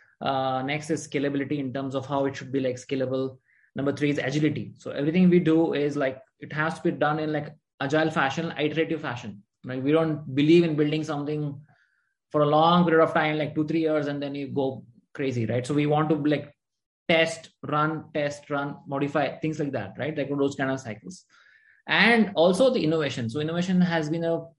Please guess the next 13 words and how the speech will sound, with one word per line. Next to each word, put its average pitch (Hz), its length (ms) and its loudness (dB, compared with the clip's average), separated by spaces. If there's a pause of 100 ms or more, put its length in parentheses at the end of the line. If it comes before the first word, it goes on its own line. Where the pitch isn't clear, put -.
(120)
cornerstone 151 480 -2
of 151 160 -2
our, 139 380 0
um, 117 380 -4 (100)
uh, 113 320 -4 (100)
you - 80 -12
know, 117 300 -4
a 120 80 -6
company. 156 380 0
And, 202 320 4 (360)
um, 151 460 0
you 180 100 -4
know, 214 300 -4